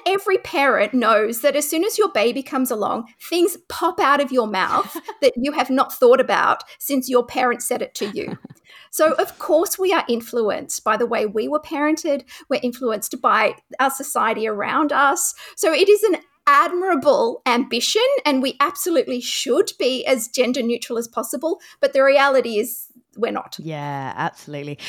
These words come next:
Speaker 2: And so before we even think about implementing some of the seven pillars that you outline in the book that you found to be integral for raising boys who like themselves,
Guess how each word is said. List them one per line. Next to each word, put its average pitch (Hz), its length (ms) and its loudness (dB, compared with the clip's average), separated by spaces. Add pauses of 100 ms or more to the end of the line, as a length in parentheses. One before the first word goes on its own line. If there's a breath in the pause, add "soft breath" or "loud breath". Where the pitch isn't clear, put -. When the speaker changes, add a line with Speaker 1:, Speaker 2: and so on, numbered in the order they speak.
(120)
Speaker 2:
And 330 200 2
so 370 240 2
before 415 360 4
we 415 100 6
even 381 200 4
think 320 400 0
about 214 320 -2
implementing 202 840 4
some 208 240 0
of 170 140 -2
the 185 100 2
seven 185 420 0
pillars 180 440 0
that - 180 -4
you 170 160 0
outline 151 520 -2
in 151 100 -6
the 165 100 -6
book 262 400 -2
that 208 100 -4
you 185 100 -4
found 170 300 -2
to - 100 -12
be 165 120 -4
integral 165 440 -6
for - 140 -14
raising 160 380 -4
boys 156 280 -6
who - 140 -10
like 165 280 -2
themselves, 139 680 -8